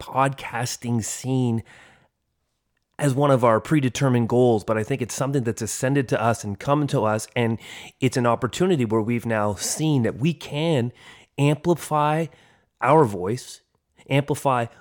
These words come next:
other voice, and be really intentional to make sure that we're amplifying our students' voice.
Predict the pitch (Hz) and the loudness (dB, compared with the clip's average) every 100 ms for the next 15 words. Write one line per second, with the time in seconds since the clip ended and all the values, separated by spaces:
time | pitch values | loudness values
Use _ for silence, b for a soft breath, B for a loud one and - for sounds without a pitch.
0 | _ 131 143 156 113 95 92 120 - - | _ 2 4 4 2 -2 -4 -6 -8 -12
1 | B B _ 131 123 110 127 120 98 135 | B B _ 0 0 2 0 0 -2 0
2 | 180 170 127 - 156 - 127 117 123 113 | 2 4 2 0 -2 0 -2 0 -2 -2
3 | 135 117 117 107 131 - 117 139 127 123 | -2 0 0 0 -2 -2 -4 -2 0 -2
4 | - b b b - 131 139 - - 190 | -4 b b b -6 -4 -2 -4 -2 0
5 | 226 226 123 - - - 104 104 110 92 | 2 2 0 -4 -10 -14 -8 -2 -2 -2
6 | 85 - - - | -6 -12 -12 -14